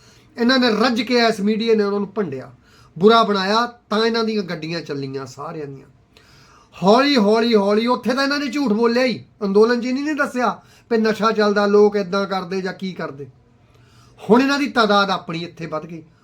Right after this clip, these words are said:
ਹੁਣ ਆਪਸ ਵਿੱਚ ਕੁੱਤਿਆਂ ਵਾਂਗੂ ਲੜ ਰਹੇ ਆ। ਦੋ ਚਾਰ ਸੱਚੇ ਹੋ ਸਕਦੇ, ਪਰ ਸਾਰੇ ਸੱਚੇ ਨਹੀਂ। ਇਹਨਾਂ ਨੇ ਮੇਲ ਜੋਲ ਕਿਹਨਾਂ ਨਾਲ ਬਣਾਇਆ? ਪੰਜਾਬੀ ਐਕਟਰਾਂ ਨਾਲ। ਹਿੰਦੀ ਵਾਲੇ ਵਿੱਚ ਹੁੰਦੇ ਤਾਂ ਖਾ ਨਹੀਂ ਸਕਦੇ ਸੀ।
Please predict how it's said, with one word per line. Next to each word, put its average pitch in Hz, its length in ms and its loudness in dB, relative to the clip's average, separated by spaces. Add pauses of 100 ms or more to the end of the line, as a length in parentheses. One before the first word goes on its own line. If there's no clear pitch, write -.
(160)
ਹੁਣ 196 120 0
ਆਪਸ 196 320 2
ਵਿੱਚ 185 160 -6
ਕੁੱਤਿਆਂ 220 400 0
ਵਾਂਗੂ 202 180 0
ਲੜ 151 220 -4
ਰਹੇ 151 240 -10
ਆ। 123 80 -16 (560)
ਦੋ 196 280 6
ਚਾਰ 202 320 -2
ਸੱਚੇ 180 400 -10
ਹੋ 160 180 -8
ਸਕਦੇ, 165 340 -12
ਪਰ 170 200 -12
ਸਾਰੇ 208 500 2
ਸੱਚੇ 151 420 -12
ਨਹੀਂ। 123 140 -20 (680)
ਇਹਨਾਂ 233 240 4
ਨੇ 233 100 4
ਮੇਲ 190 300 0
ਜੋਲ 208 240 2
ਕਿਹਨਾਂ 214 240 0
ਨਾਲ 226 80 2
ਬਣਾਇਆ? 202 360 0
ਪੰਜਾਬੀ 208 600 2
ਐਕਟਰਾਂ 147 380 -10
ਨਾਲ। 120 120 -18 (920)
ਹਿੰਦੀ 180 280 2
ਵਾਲੇ 233 200 4
ਵਿੱਚ 220 240 2
ਹੁੰਦੇ 202 220 0
ਤਾਂ 233 120 -2
ਖਾ 226 260 0
ਨਹੀਂ 262 140 -2
ਸਕਦੇ 220 340 0
ਸੀ। 214 180 -8